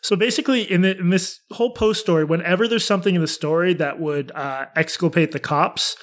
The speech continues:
the Post instantly materializes a relative or an advocate for Blake to dispute it, making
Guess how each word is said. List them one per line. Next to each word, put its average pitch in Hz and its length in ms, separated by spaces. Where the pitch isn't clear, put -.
the 170 80
Post 190 360
instantly 208 460
materializes 170 840
a 170 140
relative 170 500
or 156 80
an 156 80
advocate 175 520
for 156 160
Blake 131 320
to 175 100
dispute 180 460
it, - 200
making 190 340